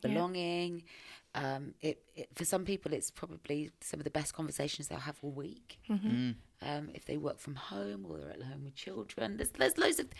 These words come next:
Speaker 2: it, everybody takes different things from it. What, what does it
Speaker 3: Yeah.
Speaker 2: give you?
Speaker 3: Well, that's it. I mean, I think you tou-, you touched on the, the nail on the head there. You said that it, it's about community, you know,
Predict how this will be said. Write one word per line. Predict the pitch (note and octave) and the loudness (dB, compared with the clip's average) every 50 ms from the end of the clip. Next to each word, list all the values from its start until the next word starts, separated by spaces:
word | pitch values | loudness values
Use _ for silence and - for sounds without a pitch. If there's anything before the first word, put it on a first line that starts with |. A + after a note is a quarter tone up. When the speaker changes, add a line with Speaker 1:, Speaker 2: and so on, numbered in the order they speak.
| - - - - - - | -12 -12 -12 -12 -6 -4
Speaker 2:
it, | - A3 - - | -4 -2 2 4
everybody | A#3+ A#3+ A#3+ C4+ A#3+ B3+ A3 | 4 4 4 2 0 0 0
takes | - A3+ - G3+ | 0 0 0 0
different | - - - - - - - | -2 -4 -4 -6 -8 -6 -6
things | G3 F#3+ F#3 - | -4 -4 -4 -4
from | - - - - | -4 -4 -2 -2
it. | B2+ - - | -4 -2 -2
What, | G3+ A3 - | -4 -2 -2
what | D3+ A#3+ A#3+ | -2 -2 0
does | A#3 - - | 2 2 2
it | |
Speaker 3:
Yeah. | A3 G3 | 2 2
Speaker 2:
give | - G3+ - - | 0 -2 0 0
you? | G#3+ - D#3 D3+ C#3+ - - - - - - - | 2 2 2 0 -2 -4 -8 -8 -10 0 8 10
Speaker 3:
Well, | E3+ F3+ | 12 12
that's | G3+ G3 - - - | 12 12 12 12 10
it. | G3+ - - | 12 12 12
I | |
mean, | C#3 D3+ D3+ | 12 12 10
I | D#3 | 10
think | D#3 - E3+ D#3+ - | 10 8 8 6 6
you | - D3 | 4 2
tou-, | D3 - D#3+ - - | 4 6 6 6 6
you | - C3 | 4 0
touched | - - D3+ - - - | 2 4 2 4 2 2
on | C3 C3 C3 C3 B2+ A#2+ - - | 2 4 4 4 2 2 0 -2
the, | A2+ | -4
the | - - B2 A#2+ | 0 2 4 6
nail | B2 B2+ B2+ | 6 6 6
on | B2 A#2 | 6 6
the | A2+ | 6
head | B2 B2+ B2+ A2 - - - | 6 4 4 2 0 -2 0
there. | G#2 F#2+ F#2 F#2 | 0 2 2 2
You | F2 G2+ A#2+ | 2 2 2
said | A#2 - B2+ A#2+ A2+ G#2 - | 4 6 6 6 6 6 4
that | - A2+ - | 4 4 6
it, | - - - - - - | 4 2 2 0 0 2
it's | - - - - - - | 2 2 2 0 -2 0
about | A2+ G2+ A2+ G#2+ - | 2 4 4 4 4
community, | - - A2+ A2+ A#2 A#2 G#2+ G#2 - - C2 - - _ _ _ - | 2 2 4 6 6 4 4 2 0 -2 -4 -6 -8 _ _ _ -2
you | A2 | 0
know, | G#2+ G#2 G#2 G#2 A#2 | 2 2 4 2 2